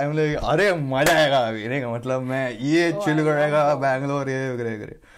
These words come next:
Speaker 1: One thing I did not realize is Bangalore is literally Bombay, but on steroids.
Speaker 2: Yeah.
Speaker 1: Traffic is
Speaker 2: Crazy.
Speaker 1: crazy, crazy traffic.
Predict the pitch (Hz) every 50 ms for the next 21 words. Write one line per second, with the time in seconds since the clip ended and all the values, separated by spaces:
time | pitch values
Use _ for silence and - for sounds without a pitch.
0 | - - _ - - - 110 120 151 175 190 196 196 196 - 147 143 135 143 170
1 | 165 143 139 135 131 135 135 139 143 170 180 196 175 - - - 120 120 123 127
2 | 139 160 165 175 170 156 139 131 127 156 156 160 180 160 127 117 117 117 120 135
3 | 156 170 170 151 160 165 160 - - - - 120 139 143 - - 110 - - -
4 | - - - - - - - 240 - - _ - _ _ _ _ - - _ -
5 | _ _ _ _ _ _ - 131 127 127 131 - 180 175 160 - - 175 170 180
6 | 165 147 - - - - _ - - - 269 220 196 214 226 214 202 180 190 170
7 | - 214 214 - 220 226 226 233 240 247 262 277 277 240 208 214 240 254 254 -
8 | - - _ _ _ _ - - - - _ 196 190 185 196 196 170 202 220 220
9 | 226 185 160 156 156 156 170 175 170